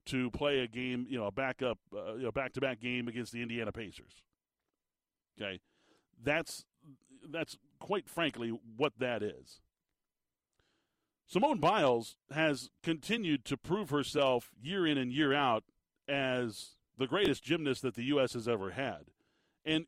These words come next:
granted, I believe that she has taken some liberties with that. Look, she is not without fault. She has a, a, a, a, you know, a picture of a goat, essentially, not a picture, but it's, it's, it's part of her uniform. There's a goat on the back of her uniform. She's the goat.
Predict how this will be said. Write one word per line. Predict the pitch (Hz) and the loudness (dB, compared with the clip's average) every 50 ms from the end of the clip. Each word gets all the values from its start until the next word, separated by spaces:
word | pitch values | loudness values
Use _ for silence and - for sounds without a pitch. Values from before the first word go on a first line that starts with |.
| _ | _
granted, | 131 127 170 208 220 - 135 131 143 170 180 _ _ | -4 -2 -2 0 0 0 0 0 0 -2 -6 _ _
I | 139 143 | 2 2
believe | 147 143 156 160 156 139 | 4 4 2 0 0 -2
that | 139 - | -4 -6
she | - 156 151 | -4 -2 -2
has | 135 120 | -2 0
taken | - 156 151 135 127 | 0 -2 -2 -2 -4
some | - 139 127 | -4 -4 0
liberties | 120 135 147 135 139 - - 139 - | 2 2 0 0 -2 -6 -6 -4 -2
with | 135 127 | -2 -2
that. | - 135 131 151 - - - | 0 0 -2 -2 -2 -4 -6
Look, | 160 139 - | -8 -6 -6
she | - 202 220 | -6 -4 -2
is | 160 117 107 | -2 -2 0
not | 131 147 151 117 | -2 -2 0 0
without | 120 120 123 120 104 - | 0 0 0 0 -2 -2
fault. | - - 160 151 127 143 - _ _ _ _ _ _ _ | -2 0 2 2 2 0 -2 _ _ _ _ _ _ _
She | - - 175 175 | -10 -8 -6 -4
has | 139 165 170 165 170 151 - - - | -2 0 0 0 0 -2 -4 -4 -2
a, | 147 151 147 143 143 139 - - - _ _ _ _ _ - | 0 0 2 2 0 -2 -4 -10 -18 _ _ _ _ _ -6
a, | - | -4
a, | 143 139 104 143 151 - | -4 -4 -4 -6 -6 -4
a, | - 143 139 - | -4 -4 -4 -4
you | - 147 127 | -4 -2 -2
know, | 120 117 113 | 0 0 -2
a | 123 | -2
picture | - - 208 220 - - 156 151 - | -2 -2 -4 -4 -2 -2 -4 -2 0
of | 139 135 | 0 0
a | 131 123 110 104 104 | 0 -2 -2 -2 -2
goat, | - 175 175 139 123 - - - - | 0 2 2 2 0 -4 -10 -14 -12
essentially, | 107 104 131 120 110 123 123 | -8 -6 -6 -6 -4 -4 -4
not | 110 107 95 | -4 -4 -6
a | |
picture, | - - 139 - - 107 113 | -6 -8 -8 -6 -6 -6 -4
but | 110 120 131 | -4 -4 -4
it's, | 123 - | -6 -6
it's, | 147 143 - - - _ _ _ _ _ _ | -8 -10 -10 -12 -20 _ _ _ _ _ _
it's | 175 175 - | -2 -2 -2
part | - - - 226 226 196 | -2 0 2 4 4 4
of | 180 - | 2 2
her | 175 180 | 2 0
uniform. | 175 156 196 220 185 - - 107 87 73 - - _ _ _ _ _ _ | 0 0 0 0 0 0 -2 -4 -10 -10 -12 -18 _ _ _ _ _ _
There's | - 156 147 | 0 2 2
a | 156 | 2
goat | 127 113 104 175 202 185 180 - - - | 0 0 2 2 2 2 2 -2 -4 -4
on | 131 131 | -2 0
the | 131 123 | 2 2
back | 143 151 156 147 | 2 2 2 0
of | 131 123 | 0 0
her | 135 | 0
uniform. | 123 131 127 107 - 90 85 - - | 2 0 0 -2 -4 -8 -12 -14 -10
She's | - - 135 165 156 139 | -6 -4 -4 -4 -4 -2
the | 147 185 | -2 0
goat. | 180 190 214 - - - - | 2 4 4 2 2 0 -6